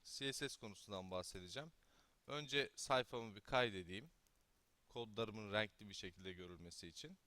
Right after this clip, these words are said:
Bugünkü klasörüme C S S yerel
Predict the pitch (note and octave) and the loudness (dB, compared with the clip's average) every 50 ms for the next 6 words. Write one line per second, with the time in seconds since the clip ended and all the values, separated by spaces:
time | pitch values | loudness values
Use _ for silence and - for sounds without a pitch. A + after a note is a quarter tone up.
0 | _ _ _ _ _ _ _ _ _ _ _ _ _ _ _ _ _ _ _ - | _ _ _ _ _ _ _ _ _ _ _ _ _ _ _ _ _ _ _ -18
1 | C#3 D3 C#3 B2+ B2+ A#2+ A2 - A#2 G#2 - - - A#2 G#2+ G2+ - G#2+ G2+ F#2+ | -16 -14 -10 -8 -8 -8 -8 -8 -10 -10 -10 -4 0 0 0 0 0 0 -2 -2
2 | F#2+ A2 C3+ E3+ F3+ - _ _ _ _ _ _ _ _ _ _ _ _ _ _ | 0 0 0 0 -2 -4 _ _ _ _ _ _ _ _ _ _ _ _ _ _
3 | _ _ _ _ _ _ _ _ _ _ _ _ _ _ _ _ _ _ _ - | _ _ _ _ _ _ _ _ _ _ _ _ _ _ _ _ _ _ _ -10
4 | - - - - D3 C#3 C3 - - D3 D3+ E3 - - - - - - _ - | -8 -4 0 2 4 4 4 4 4 2 2 2 2 -2 -4 -6 -8 -14 _ -20
5 | - _ _ _ _ _ _ _ _ _ _ _ - _ - - _ _ _ - | -20 _ _ _ _ _ _ _ _ _ _ _ -20 _ -20 -20 _ _ _ -20
6 | - _ - G#2 A2 A2 A2+ A#2 B2 C#3+ | -20 _ -6 0 2 4 6 6 6 4